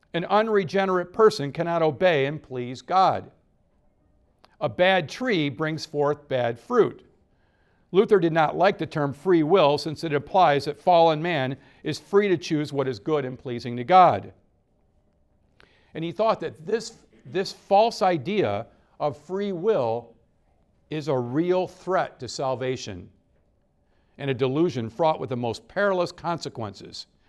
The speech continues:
That's why he said, "This is the hinge on which everything turns." In other words,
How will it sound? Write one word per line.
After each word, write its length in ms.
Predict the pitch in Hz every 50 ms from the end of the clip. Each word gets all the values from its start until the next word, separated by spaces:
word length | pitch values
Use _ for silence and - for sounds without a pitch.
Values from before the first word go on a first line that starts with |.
| _ _ _ _ -
That's 360 | 139 139 160 180 220 - -
why 280 | 175 147 151 143 135 131
he 100 | 127 120
said, 480 | - - 185 180 151 127 110 104 104 - _ _ _ _ _ -
"This 200 | 151 160 - 160
is 120 | 143 104
the 140 | 110 117 104
hinge 600 | 101 117 190 208 185 139 110 101 98 95 - _ _ _ _ _ _ - -
on 120 | 123 120
which 200 | 117 110 - -
everything 440 | 131 113 113 113 98 110 104 101 95
turns." 560 | - - 135 123 117 104 101 107 - - - _ _ _ _ _ _ _ _ _ _ _ _ _ _ _ _ _ _ _ _ _ _ _ -
In 80 | 139 139
other 220 | 165 190 196 190
words, 340 | 147 127 123 123 123 120 -